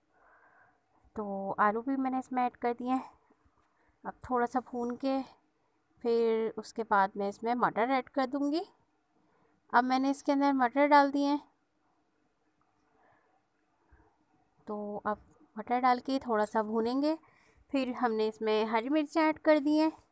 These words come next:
अब थोड़ा सा भूनेंगे हम इसको। अब पानी, थोड़ा सा पानी डालेंगे, क्योंकि बिल्कुल सूखा सूखा भी ना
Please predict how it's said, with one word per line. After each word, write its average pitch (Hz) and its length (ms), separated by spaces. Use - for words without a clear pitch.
अब 220 80
थोड़ा 277 180
सा 285 140
भूनेंगे 277 440
हम 277 160
इसको। 277 300
अब 214 180
पानी, 220 280
थोड़ा 302 500
सा 302 160
पानी 214 300
डालेंगे, 269 480
क्योंकि 254 540
बिल्कुल 226 300
सूखा 254 260
सूखा 233 280
भी 226 140
ना 285 100